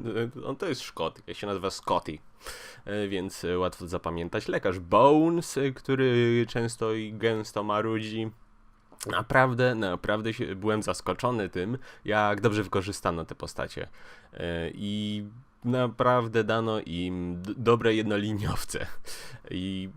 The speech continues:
naprawdę pokazali swój charakter w tym filmie. To muszę przyznać. Naprawdę byłem miło, miło zaskoczony. Jednakże czym byliby aktorzy i ich dowcipne teksty, gdyby nie fabuła? Fabuła naprawdę,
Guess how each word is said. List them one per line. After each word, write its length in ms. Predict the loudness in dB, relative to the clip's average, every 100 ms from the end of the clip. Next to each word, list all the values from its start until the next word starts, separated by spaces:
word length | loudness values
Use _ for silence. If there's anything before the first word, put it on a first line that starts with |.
| -12 0
naprawdę 440 | 2 4 2 2
pokazali 720 | -4 0 0 4 2 2 -4 -6 -12
swój 340 | -16 -8 -6
charakter 500 | -2 0 -2 -4 -10
w 80 | -8
tym 140 | -12 -12
filmie. 280 | -10 -4
To 100 | 0
muszę 220 | 0 0 -4
przyznać. 480 | -4 -6 -6 -6
Naprawdę 360 | -6 -2 0 0
byłem 320 | 0 0 2
miło, 340 | 2 4 4 4
miło 260 | 4 4
zaskoczony. 600 | 2 -2 -4 -4 -4 -6 -14 _ _ _ -2
Jednakże 400 | 0 2 0 0
czym 220 | 0 2
byliby 320 | 2 4 2
aktorzy 480 | 0 0 0 0 -4
i 220 | -4 -2
ich 160 | -2 2
dowcipne 720 | 2 2 -4 -10 -6 -2 -2
teksty, 440 | 0 -4 -4 -6 -4
gdyby 500 | -4 -2 -2 0 -2
nie 300 | 0 -2 0
fabuła? 460 | -2 0 2 0
Fabuła 520 | 2 0 2 4 4
naprawdę, 1200 | 4 0 -2 -2 -2 -2 -4 -2 0 2 2 0